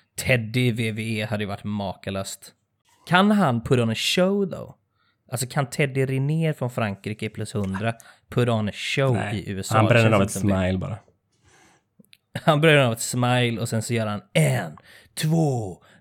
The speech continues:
Speaker 1: tre, upp till åtta eller vad det är han har. Han gjorde sist på E M.
Speaker 2: Just det.
Speaker 1: Han vann. Men är han lite avdankad nu, eller?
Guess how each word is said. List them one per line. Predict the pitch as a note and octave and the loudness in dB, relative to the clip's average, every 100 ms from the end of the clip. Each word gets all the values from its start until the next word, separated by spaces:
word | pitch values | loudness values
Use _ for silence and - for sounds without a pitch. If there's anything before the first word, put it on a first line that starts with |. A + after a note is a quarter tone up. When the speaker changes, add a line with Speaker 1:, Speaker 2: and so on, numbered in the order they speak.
| - | -6
Speaker 1:
tre, | D3+ D3+ - | -2 -2 -2
upp | A2+ | -6
till | - G2+ | -6 -6
åtta | G2 - - G#2+ | -6 -10 -6 -4
eller | G#2 | -4
vad | G#2 | -4
det | G#2 | -6
är | A#2 | -4
han | A2+ | -4
har. | G#2+ F#2+ B2+ | -6 -8 -2
Han | D3 D3 | 4 6
gjorde | D#3 B2 | 6 2
sist | - F3+ - - - | 0 0 0 -4 2
på | E3 B2+ A2+ | 2 2 -2
E | B2 A#2+ A2+ | -4 -4 -2
M. | A2+ A#2+ - - | -6 -10 -18 -8
Speaker 2:
Just | G#2 - | -8 -8
det. | - - _ - | -14 -20 _ -10
Speaker 1:
Han | A2+ G#2 | -6 -4
vann. | A2 A2+ - - _ _ _ _ - - _ _ _ _ _ _ _ _ - - - | -4 -6 -10 -20 _ _ _ _ -20 -20 _ _ _ _ _ _ _ _ -20 -20 -8
Men | A#2+ | -2
är | C3 D#3+ | 4 4
han | C#3 | 4
lite | A#2+ | 2
avdankad | A#2 G#2+ A#2 A#2 D3+ | 0 0 0 0 0
nu, | B2 | 0
eller? | A2 - B2 | -4 -10 -14